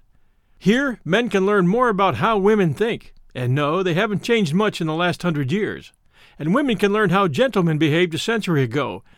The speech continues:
before all that turned upside down. We're making a big move here at one thousand one Greatest Love Stories, and moving to long-format novels and stories,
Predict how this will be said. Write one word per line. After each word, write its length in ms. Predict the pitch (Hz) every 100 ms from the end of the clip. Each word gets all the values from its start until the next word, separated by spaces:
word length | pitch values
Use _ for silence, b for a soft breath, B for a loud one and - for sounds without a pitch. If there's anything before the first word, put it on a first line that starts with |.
| b
before 340 | 139 147 147
all 240 | 113 151 180
that 240 | 180 180
turned 300 | - 180 151
upside 420 | 170 131 165 170
down. 420 | 147 151 117 98 - _ _ _ _ _ -
We're 100 | 165
making 320 | 277 - 190
a 60 |
big 260 | 131 269 180
move 240 | 196 254
here 160 | 143 170
at 80 | 143
one 200 | 165 175
thousand 400 | 175 175 151 147
one 180 | 160 139
Greatest 360 | 165 180 135
Love 200 | 170 135
Stories, 480 | - 143 143 185 - - -
and 120 | 165
moving 280 | 240 262 185
to 100 | 160
long-format 840 | 160 226 226 - 220 196 190 127
novels 440 | 160 190 247 233 180
and 140 | 175
stories, 560 | - 202 160 95 76